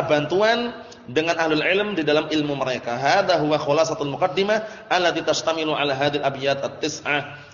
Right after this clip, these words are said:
Nah, inilah kesimpulan muqaddimah pembukaan yang mencakup apa? Pantun atau puisi, sembilan pantun atau sembilan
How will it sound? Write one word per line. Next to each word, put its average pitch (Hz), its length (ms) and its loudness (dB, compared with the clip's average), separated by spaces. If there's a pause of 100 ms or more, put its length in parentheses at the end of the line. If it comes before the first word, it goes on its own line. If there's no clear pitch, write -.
Nah, 139 320 0
inilah 175 320 0
kesimpulan 160 480 -2
muqaddimah 147 480 -2
pembukaan 170 640 0 (320)
yang 160 240 0
mencakup 156 440 0
apa? 160 480 0
Pantun 165 440 2
atau 156 160 -6
puisi, 160 320 -6
sembilan 131 560 -4
pantun 131 320 -2
atau 139 160 -2
sembilan 131 400 -2